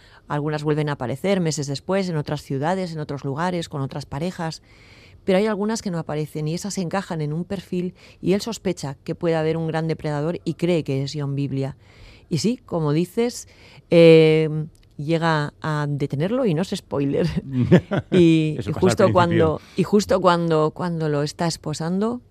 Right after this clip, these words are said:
Speaker 1: cae fulminado.
Speaker 2: Ujú. Y no explicaremos qué es lo que pasa después, salvo que la acción se traslada a Bilbao. Bueno,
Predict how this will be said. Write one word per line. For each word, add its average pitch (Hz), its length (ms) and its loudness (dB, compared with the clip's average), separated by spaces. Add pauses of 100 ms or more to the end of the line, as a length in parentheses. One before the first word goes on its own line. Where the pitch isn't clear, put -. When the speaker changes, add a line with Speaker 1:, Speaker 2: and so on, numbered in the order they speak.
(300)
Speaker 1:
cae 180 180 -2
fulminado. 160 580 -4 (160)
Speaker 2:
Ujú. 113 320 -4 (280)
Y 98 60 -10
no 95 80 -6
explicaremos 101 600 -8
qué 104 300 -4
es 107 120 -6
lo 98 100 -6
que 95 80 -10
pasa 117 200 -6
después, 175 340 -6 (220)
salvo 208 340 0
que 175 80 -6
la 160 80 -4
acción 123 280 -6
se 113 80 -6
traslada 98 640 -4
a 92 40 -6
Bilbao. 92 320 -4
Bueno, 80 240 -10